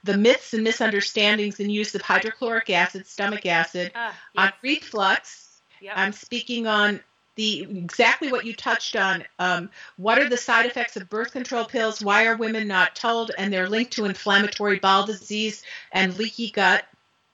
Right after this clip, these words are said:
Speaker 1: And what is the other thing? Oh, and liver disease, the, the epidemic of liver disease that's happening. So I'm speaking on all those things. And what I'm
Speaker 2: Wow.
Speaker 1: gonna do, because I put those together, is I'm gonna make smaller courses available for people and all of that. Just kind of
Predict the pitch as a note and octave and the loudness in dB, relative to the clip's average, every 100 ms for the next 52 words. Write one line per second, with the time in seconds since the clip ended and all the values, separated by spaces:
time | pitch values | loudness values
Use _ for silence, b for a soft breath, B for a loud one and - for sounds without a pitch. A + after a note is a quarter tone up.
0 | _ _ - - B B B - G3 G3 | _ _ -18 -18 B B B 0 2 2
1 | G#3+ A#3 B3 - G#3+ F3+ G3+ G#3 - G3 | 0 -2 -4 -8 -10 -6 -6 -6 -8 -10
2 | F3+ G3+ G#3 G#3+ G#3 A3+ B3 G#3 F#3 F#3 | -2 2 2 2 2 2 2 2 0 -2
3 | E3+ D#3+ F#3+ E3 F3 F#3 G#3 G#3+ G#3+ G#3 | -2 -2 0 0 2 2 2 2 0 0
4 | G3 F#3+ F#3+ G3 G3 F#3 - F3+ E3+ E3+ | 0 -6 -4 -2 -2 -4 -6 -6 -4 -4
5 | - F#3+ F3 D#3+ D#3+ G3 F#3+ - - C#4+ | -2 -2 -2 -4 -8 -4 -4 -6 -6 -4
6 | C4 A#3 G#3+ A3 A3+ G#3+ C4+ B3 A#3+ G3 | 0 2 4 4 2 -2 -2 -2 -2 -4
7 | G#3 A3 A3 G#3 F#3+ G#3+ C4+ A#3 A3 B | 2 2 2 -2 -6 -2 0 0 -4 B
8 | B B - G#3 G#3 G#3 A3 G3+ B3 C#4+ | B B -10 -6 0 2 2 4 4 4
9 | - G#3+ G3+ G3 G3+ G3+ G#3+ G3 F#3+ - | 2 0 0 0 0 0 0 -4 -6 -6
10 | G#3 G#3 G#3 - A#3 A3 G3+ G3+ G3+ G3+ | -2 -2 -4 -4 -4 -4 -6 -2 2 4
11 | G#3 G3+ A3 G#3 G#3+ G#3 G#3 G3+ G3+ G3+ | 2 -2 -6 -4 -4 0 0 4 4 4
12 | F#3+ G#3+ B3 D#3+ F#3+ - A3+ A3 F3 | 4 4 4 2 -2 -8 -2 -2 -2